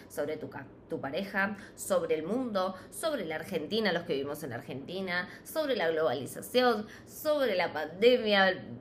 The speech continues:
o pospandemia, ahora gracias a Dios hace mucho tiempo. Entonces, todo eso que vos opinás, porque opinólogos somos todos,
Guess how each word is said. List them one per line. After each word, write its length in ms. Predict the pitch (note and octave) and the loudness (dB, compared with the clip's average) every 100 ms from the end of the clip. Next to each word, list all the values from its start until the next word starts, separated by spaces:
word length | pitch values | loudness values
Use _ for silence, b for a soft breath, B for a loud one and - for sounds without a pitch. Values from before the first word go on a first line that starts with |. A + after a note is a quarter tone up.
| - | -8
o 200 | - D#3+ | -4 2
pospandemia, 840 | G3+ G#3 E3 D3+ G3+ A#3 G3+ E3+ | 2 2 0 0 2 2 4 2
ahora 220 | F#3 F#3+ F3 | 4 4 4
gracias 340 | F3 F3 D#3+ | 2 0 0
a 60 | D#3+ | 2
Dios 120 | F3+ | 2
hace 160 | F3 | -2
mucho 320 | E3+ F3 F#3 G3 | -2 -4 -4 4
tiempo. 460 | B3 B3+ G#3 G#3+ B B B B | 6 6 4 2 B B B B
Entonces, 480 | G#3+ A#3+ A#3+ A#3 - - - - | -2 2 6 4 4 -12 -20 -14
todo 120 | - C#5 | -6 -4
eso 260 | - B3 | -2 -2
que 80 | G3+ | -2
vos 200 | F#3+ - | -4 -4
opinás, 840 | F3+ - C#3+ D3+ D3 - - - - - - - | -6 -6 -6 -6 -8 -10 -14 -16 -18 -20 -20 -8
porque 260 | E3+ D#3+ D#3+ | -6 -4 -4
opinólogos 600 | - F3 B3 F#3 B2+ - | -4 -2 0 0 -2 -6
somos 420 | D#3+ D#3 A#2 - | -6 -6 -6 -2
todos, 520 | D#3 A2+ G2 - | 0 0 -2 -6